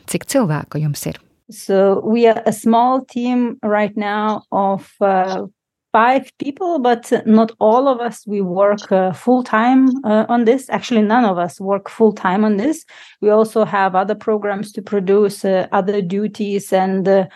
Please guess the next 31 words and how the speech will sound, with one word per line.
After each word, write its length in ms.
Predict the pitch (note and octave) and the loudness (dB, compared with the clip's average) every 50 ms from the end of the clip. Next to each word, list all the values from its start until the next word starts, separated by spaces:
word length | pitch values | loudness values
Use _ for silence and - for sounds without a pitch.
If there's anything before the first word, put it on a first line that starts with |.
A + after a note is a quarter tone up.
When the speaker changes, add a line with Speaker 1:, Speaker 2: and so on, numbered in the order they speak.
| - - - - - - - | -20 -20 -20 -20 -20 -18 -16
Speaker 2:
so 280 | G3 - A3 G#3 G#3 G#3 G#3 | -6 0 2 2 2 2 2
you 180 | G#3+ G#3+ G#3 | 0 0 0
could 160 | G#3 A3 G#3+ | 0 -2 -6
say 240 | - - A3 A3+ G#3+ | 0 2 4 4 4
we 180 | F#3+ G3 G3+ G3 | 4 0 -2 -4
work 300 | F#3+ G3 G3+ G#3+ G#3+ A3 | -2 -2 -2 -2 -2 -4
on 160 | G#3 G3 G3 | -4 -4 -4
this 220 | F#3+ G3 G3 - | -4 -6 -6 -8
part-time 920 | - _ - G3+ G#3 A3+ A#3 A3+ - - A3 A3 A3+ A#3+ B3 B3+ C4 C4 B3+ - _ - _ _ _ _ _ _ | -14 _ -2 0 0 0 -2 -4 -6 -6 -6 -4 -4 -2 -2 0 0 -2 -2 -6 _ -20 _ _ _ _ _ _
and 240 | - G#3+ A3 G#3+ G3 | 0 2 2 2 2
we 140 | F#3+ A3 G#3+ | 2 0 0
try 180 | - A3+ A#3+ | 2 2 0
to 140 | A3+ A#3 C4 | 2 0 -4
support 480 | A3 - A3+ A3 - G3 A3+ A3+ A3+ A#3 | -2 -2 -4 -2 0 0 0 0 0 -6
each 160 | A3 - - | -10 -4 -2
other. 400 | G#3+ G#3 G3 G#3 G#3 G#3 G3+ G3 | -2 -2 0 0 0 0 -2 -2
We 280 | F#3 G3 G3 G3 G3 | -4 -4 -4 -2 0
are 280 | G3 F#3+ F#3+ F#3 F#3+ F#3 - _ | 2 2 2 2 0 -4 -6 _
producers 540 | - G3+ F3 F3 A3 A3+ A3 - A3 G#3+ A3 | -10 -8 -4 -2 -2 -2 -2 -4 -6 -4 -4
and 120 | G3+ G3 - | -4 -2 -2
editors 500 | G3 G3 F#3+ A3 G#3 G#3 G3+ F3+ E3+ - - | -2 0 0 0 -2 -2 -4 -6 -6 -8 -8
to 180 | - B3+ B3 - | -6 -6 -4 0
each 240 | A#3+ A#3+ A3+ - - | -2 -2 -2 0 0
other, 380 | A#3+ A#3 A3 A3 G#3 G#3 G3+ | 0 2 2 2 0 0 -2
but 260 | F3+ F#3 F#3+ F#3 - | -2 -4 -4 -2 -2
in 140 | G3+ G3+ G3 | -2 -2 0
many 240 | G3 G3+ G#3 G#3 G3+ | 0 0 0 -2 -2
cases 440 | G#3 G#3+ G3+ G#3 - G#3+ G3+ G3+ - | -2 -4 -4 -4 -4 -6 -8 -6 -6
we 100 | G3+ F#3 | -6 -6
work 340 | F#3 F3+ F#3+ F#3 F3+ - F#3+ | -4 -2 -2 -2 -2 -2 -2
individually. 800 | F#3 F3+ D#3+ E3+ D#3+ G#3 A3 G#3+ B3+ B3 B3 A#3 A#3 A#3+ A#3 A3+ | -2 -2 -2 0 2 2 2 2 4 4 4 4 4 2 0 -2